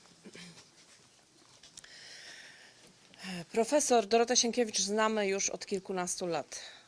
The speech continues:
z publikacji naukowych dotyczących powikłań neurologicznych poszczepiennych u dzieci.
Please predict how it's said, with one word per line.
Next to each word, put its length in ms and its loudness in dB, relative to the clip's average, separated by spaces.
z 360 -6
publikacji 580 0
naukowych 540 0
dotyczących 680 -10
powikłań 500 -2
neurologicznych 1000 -4
poszczepiennych 760 -6
u 80 -8
dzieci. 440 -8